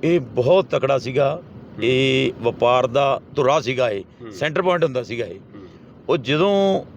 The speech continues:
Speaker 1: ਆਪਣੇ ਵੰਡ ਹੋਈ ਉੱਨੀ ਸੌ ਸੰਤਾਲੀ ਦੇ ਵਿੱਚ ਪਾਕਿਸਤਾਨ ਨੂੰ ਅਲੱਗ ਹੋਏ, ਇਹ ਬਾਰਡਰ 'ਤੇ ਆ, ਆ ਗਿਆ ਔਰ ਇਹ ਪਿੱਛੇ ਹਟਦਾ ਗਿਆ, ਹਟਦਾ ਗਿਆ ਤੇ ਅੱਜ ਇਹ ਬਿਲਕੁਲ ਬੈਕ 'ਤੇ ਆ ਗਿਆ ਫਿਰੋਜ਼ਪੁਰ।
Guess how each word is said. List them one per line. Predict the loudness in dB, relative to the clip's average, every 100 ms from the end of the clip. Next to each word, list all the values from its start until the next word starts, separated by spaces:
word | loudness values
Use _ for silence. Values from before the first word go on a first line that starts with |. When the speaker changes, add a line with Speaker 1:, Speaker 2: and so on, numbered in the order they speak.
| -20 -20 -20 -20 -20 -20 -20 -18 -10 -4
Speaker 1:
ਆਪਣੇ | -2 0 -2
ਵੰਡ | 0 0 2
ਹੋਈ | 2 2
ਉੱਨੀ | 2
ਸੌ | 2
ਸੰਤਾਲੀ | 2 2 2 2
ਦੇ | 2
ਵਿੱਚ | 0
ਪਾਕਿਸਤਾਨ | 0 -2 0 0
ਨੂੰ | 2
ਅਲੱਗ | 2 2
ਹੋਏ, | 0 0 -4 -18 -4
ਇਹ | -2
ਬਾਰਡਰ | 2 2 2
'ਤੇ | 2 2
ਆ, | 2 -2
ਆ | -2 -2
ਗਿਆ | 0 -2 -4 -14 -20 -20 -8 0
ਔਰ | 2
ਇਹ | 2 0 -2 -8 -20 -20 -20 -20 -20 -20 -16
ਪਿੱਛੇ | -14 -2 2
ਹਟਦਾ | 2 2 2 4
ਗਿਆ, | 2 2 0
ਹਟਦਾ | -2 -2
ਗਿਆ | 0 0 0 -2 -12 -20 -20 -20 -12 -10
ਤੇ | -4 -2
ਅੱਜ | 0 0
ਇਹ | 0
ਬਿਲਕੁਲ | -2 0 0 2 2 0 -6 -20 -8
ਬੈਕ | 2 2 2
'ਤੇ | -2 -2
ਆ | 0
ਗਿਆ | -2
ਫਿਰੋਜ਼ਪੁਰ। | -2 -4 -2 -4